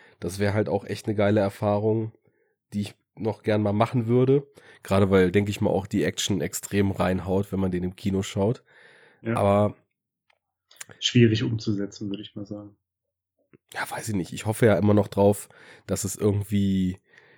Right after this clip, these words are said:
Speaker 1: wenn alle sich dann irgendwann in ein paar Jahren tot gebinged haben an ihrer jede Woche neu erscheinenden besten Serie aller Zeiten, dass dann irgendwann noch mal <laughs> so eine Kinorenaissance stattfindet und es wieder wertgeschätzt wird,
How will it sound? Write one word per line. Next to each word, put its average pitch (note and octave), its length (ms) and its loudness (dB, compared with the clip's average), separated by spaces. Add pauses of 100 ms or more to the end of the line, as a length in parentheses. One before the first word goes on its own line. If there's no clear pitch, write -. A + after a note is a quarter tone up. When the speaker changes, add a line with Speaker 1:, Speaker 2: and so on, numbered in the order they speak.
(200)
Speaker 1:
wenn G2+ 160 2
alle A2 300 4
sich G#2 240 0
dann G2 240 0
irgendwann G2+ 600 0
in F#2+ 460 -2
ein D#2+ 60 -10
paar G#2 280 0
Jahren G2+ 380 2
tot A#2+ 280 4
gebinged A2+ 600 4
haben A2 440 2
an G2+ 160 -2
ihrer G2+ 400 2
jede G#2 400 2
Woche G#2+ 240 2
neu G2+ 260 6
erscheinenden G#2 720 2
besten G#2 340 2
Serie G#2+ 440 2
aller G2+ 220 0
Zeiten, A2 500 0 (400)
dass - 160 -4
dann G2 160 2
irgendwann G#2+ 320 4
noch G#2 180 2
mal A2 220 8 (100)
<laughs> - 80 -10
so D3+ 220 10
eine C3 160 10
Kinorenaissance A2 1120 4
stattfindet G2+ 580 0 (300)
und G2+ 160 -2
es - 140 -4
wieder G2+ 260 2
wertgeschätzt G#2+ 760 -2
wird, F#2+ 300 -2